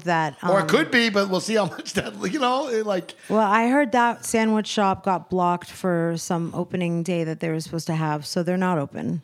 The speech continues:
Speaker 1: right now.
Speaker 2: Okay.
Speaker 1: But, um, the point about the Whitney Rose from Salt Lake City and her husband being on all fours and having a ball gag and, like, a harness and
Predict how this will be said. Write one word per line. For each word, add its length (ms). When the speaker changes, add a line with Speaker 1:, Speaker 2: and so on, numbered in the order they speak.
Speaker 1:
right 180
now. 240
Speaker 2:
Okay. 240
Speaker 1:
But, 260
um, 460
the 240
point 260
about 260
the 80
Whitney 400
Rose 380
from 240
Salt 240
Lake 140
City 320
and 120
her 200
husband 500
being 280
on 400
all 220
fours 560
and 220
having 380
a 60
ball 360
gag 440
and, 140
like, 180
a 120
harness 680
and 160